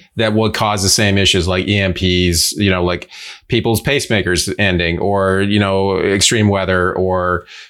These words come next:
you know, what would actually rip the atmosphere off the earth, right?" And then I was like, "Well, that's another unsolvable problem." Right? 'Cause what are you gonna do? Like, you've ripped the atmosphere off the earth. You can't just vacuum it back on. You know, you can't, like, Velcro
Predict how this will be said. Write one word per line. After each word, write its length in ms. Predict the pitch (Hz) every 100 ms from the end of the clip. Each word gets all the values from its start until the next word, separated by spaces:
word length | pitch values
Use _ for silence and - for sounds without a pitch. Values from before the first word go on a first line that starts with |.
| -
you 80 |
know, 100 | 107
what 240 | 107 127 135
would 100 | 127
actually 460 | 113 120 - 110
rip 340 | 98 92 107 -
the 600 | 101 110 101 95 95 92
atmosphere 560 | 98 98 95 - 95 90
off 200 | 90 -
the 140 | 92
earth, 360 | 92 85 73 -
right?" 340 | 80 95 110 - -
And 100 | 120
then 140 | 156
I 80 | 165
was 140 | 123
like, 100 | 123
"Well, 80 | 120
that's 240 | 156 190
another 340 | 185 165 156 120
unsolvable 640 | 98 90 104 82 85 85
problem." 540 | - 98 85 50 50 - _ _ _ _
Right? 280 | 95 107 107
'Cause 160 | 113
what 120 | 107 123
are 20 |
you 140 | 120 113
gonna 200 | 113 107
do? 380 | 104 95 67 85
Like, 160 | 95
you've 220 | 98 92
ripped 160 | 107 110
the 120 | 117
atmosphere 500 | 107 113 98 - 87
off 160 | 90 87
the 100 | 101
earth. 220 | 101 80
You 100 | 87
can't 180 | 101 95
just 160 | 90
vacuum 360 | 82 85 95 85
it 120 | 80
back 240 | 73 78 82
on. 460 | 90 65 64 92 107
You 100 | 87
know, 160 | 85
you 140 | 98 92
can't, 240 | 107 90
like, 260 | 95 87 85
Velcro 680 | 98 95 92 92 85 85